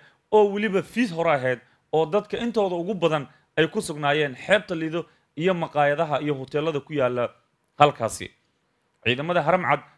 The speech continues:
ee gurmadka degdega ayaa gudaha maqaayadda galay iyaga oo la dagaalamaya debleydii weerarka soo qaaday. Sidoo kale, taliyaha qaybta guud ee booliiska gobolka Banaadir, Macalin Mahdi, ayaa isaguna lagu soo waramayaa inuu hadda gaaray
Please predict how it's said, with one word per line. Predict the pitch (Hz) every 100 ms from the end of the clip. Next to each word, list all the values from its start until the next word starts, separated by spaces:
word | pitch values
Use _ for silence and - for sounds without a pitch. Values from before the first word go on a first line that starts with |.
| _
ee | 143
gurmadka | 143 208 160 156
degdega | 151 170 156 143 135
ayaa | 156 147
gudaha | 139 175 160
maqaayadda | 117 139 147 156 135
galay | 131 151 - _ _
iyaga | 139 165 165
oo | 156
la |
dagaalamaya | 165 147 139 147 139 135 - _ _
debleydii | 127 196 175 165 147
weerarka | 143 147 127 123
soo | 139
qaaday. | 120 110 104 92 _ _
Sidoo | 190 180
kale, | 165 160
taliyaha | 160 156 180 170
qaybta | 165 180 165
guud | 139 175 143
ee | 156
booliiska | 139 180 190 156
gobolka | 143 156 135
Banaadir, | 127 143 156 143 - _ -
Macalin | 131 151 151
Mahdi, | 190 180 160 - _ -
ayaa | 165 156
isaguna | 185 165 156
lagu | 147
soo | 156 143
waramayaa | 147 143 139
inuu | 147
hadda | 156 151
gaaray | 131 127 127 131